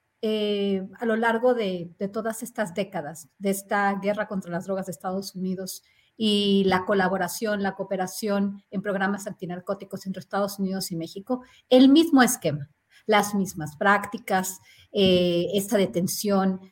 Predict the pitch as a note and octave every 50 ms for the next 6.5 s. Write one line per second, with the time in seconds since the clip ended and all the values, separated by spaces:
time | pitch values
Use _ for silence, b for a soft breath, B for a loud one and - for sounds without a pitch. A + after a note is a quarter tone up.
0 | _ _ _ G3 E3+ D#3 F#3+ F3+ F3+ F3 F3 F3 E3+ E3+ E3+ - G3 G3 F#3+ -
1 | - F3+ F3 - F#3+ - A3 - - - F#3 F#3+ F#3+ E3+ E3 F#3+ F#3+ F#3+ F#3+ F3+
2 | F3+ F#3 F#3 F3+ F3+ F3 E3 - - - F3+ D#3 D#3 D#3+ E3 D#3+ D#3 D#3 b b
3 | b b b b b _ _ _ - C4+ C4 B3+ A#3+ B3+ - A#3 G#3+ F#3+ F#3+ F#3
4 | F#3 F#3 - - - - _ _ _ _ _ - E3 D#3 - - - G#3+ A#3+ A3
5 | A3 G#3+ - A3 F#3+ F#3 F3+ E3 - - - D#3 C#3+ - _ A#3+ A3+ A3+ A3+ A3+
6 | A3+ A3+ A3 F#3+ F#3+ F#3 F#3 - - -